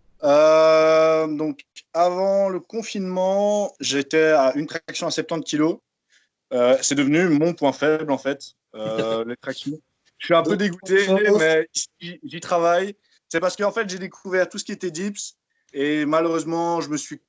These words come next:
Speaker 1: contenté de focus, focus, focus, focus. Et j'ai mis trop de côté les tractions. Donc seulement maintenant, je commence à récupérer doucement mon retard. Mais, mais voilà.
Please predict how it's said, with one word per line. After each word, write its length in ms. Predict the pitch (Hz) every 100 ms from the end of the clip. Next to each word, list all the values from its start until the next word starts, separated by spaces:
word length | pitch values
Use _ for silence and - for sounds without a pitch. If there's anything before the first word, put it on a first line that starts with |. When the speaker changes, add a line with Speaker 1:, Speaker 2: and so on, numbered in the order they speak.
| _
Speaker 1:
contenté 460 | 160 160 156 170
de 320 | 160 143 135 135
focus, 480 | - 165 - 175
focus, 380 | - 165 170 156
focus, 360 | - 151 165 -
focus. 480 | 147 151 170 - - _ _ _ _
Et 280 | 127 123 131
j'ai 120 | 123 139
mis 120 | 143
trop 160 | 175
de 60 | 175
côté 220 | 170 165
les 80 | 165
tractions. 440 | 160 147 - 165 160
Donc 160 | 139
seulement 300 | - 160 170
maintenant, 320 | 170 160 165 160
je 80 |
commence 260 | 156 151 156
à 80 | 156
récupérer 480 | 143 156 160 160 151
doucement 440 | 151 151 - 160
mon 100 | 147
retard. 440 | - 147 151 151 - _ _ _ 107
Mais, 440 | 107 104 101 98
mais 160 | 101 104
voilà. 280 | 101 92